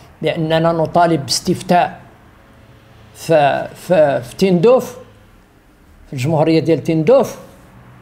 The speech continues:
بغا دير استفتاء، ها تندوف دابا، ها هي القضية ديال تندوف دابا، فين،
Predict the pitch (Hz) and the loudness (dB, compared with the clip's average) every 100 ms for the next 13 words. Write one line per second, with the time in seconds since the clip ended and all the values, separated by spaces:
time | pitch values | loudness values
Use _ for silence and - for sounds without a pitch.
0 | - - - 139 139 123 160 - 151 - | -20 -20 -10 -6 -4 -2 -4 -6 -8 -4
1 | 131 135 151 185 208 220 196 190 185 143 | -4 0 2 4 2 2 -2 0 -2 0
2 | 233 - 220 147 135 131 160 196 202 180 | 2 4 4 2 -2 -2 0 2 0 0
3 | 180 156 165 147 160 - 160 160 127 151 | -2 -2 -2 -2 -4 -2 -4 -4 -2 0
4 | 175 226 180 190 196 185 170 | 2 0 0 -2 -2 -2 -2